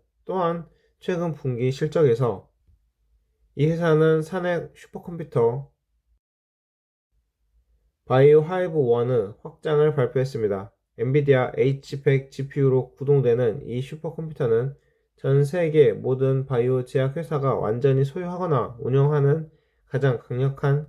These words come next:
컴퓨터가 될 것입니다. 리커전은 개선된 바이오 하이브 원이 이천이십사 년 상반기에 운영될 것이라고 확신하고 있습니다. 특히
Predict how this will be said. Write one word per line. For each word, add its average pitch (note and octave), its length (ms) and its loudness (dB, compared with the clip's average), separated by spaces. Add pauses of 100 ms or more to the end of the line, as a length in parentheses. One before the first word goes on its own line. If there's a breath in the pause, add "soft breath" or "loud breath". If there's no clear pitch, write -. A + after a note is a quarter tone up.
컴퓨터가 D3+ 720 0
될 A#2+ 160 0
것입니다. A2+ 500 -4 (360)
리커전은 D#3+ 720 0
개선된 C#3 600 0 (380)
바이오 C3 320 4
하이브 C#3+ 480 -4
원이 A#2 500 0 (240 soft breath)
이천이십사 C3+ 800 -4
년 B2+ 300 0 (300)
상반기에 E3+ 560 2
운영될 A2+ 440 0
것이라고 A2+ 560 -2
확신하고 C3 400 -2
있습니다. G2 400 -8
특히 D3+ 260 -4